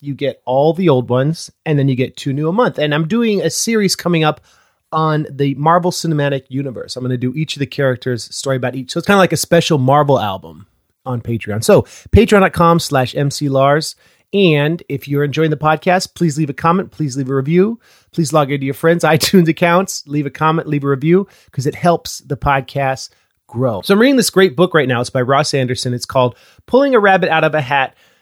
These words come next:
The Making of Roger Rabbit. And it's an amazing history that goes back and talks about Disney before the project came into the studio,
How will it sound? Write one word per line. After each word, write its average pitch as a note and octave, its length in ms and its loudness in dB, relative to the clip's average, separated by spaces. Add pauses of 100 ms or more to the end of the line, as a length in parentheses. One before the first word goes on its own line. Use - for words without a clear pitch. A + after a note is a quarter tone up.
The C3+ 80 -2
Making C3+ 600 2 (380)
of G#2+ 140 -12
Roger A#2+ 340 -2
Rabbit. G#2 340 -6
And D3 140 -2
it's D#3 140 -6
an F#3 80 2
amazing F#3+ 480 2
history D#3 600 -2 (300)
that C3+ 140 -6
goes D#3 260 0
back D3 400 0
and C#3 140 -8
talks C#3+ 280 -2
about C3 280 -4
Disney D#3 580 2 (300)
before G#3 720 4 (260)
the C3+ 320 -2
project C3 560 -6 (320)
came D3+ 220 0
into C3 100 -4
the B2+ 80 -8
studio, F#3+ 540 2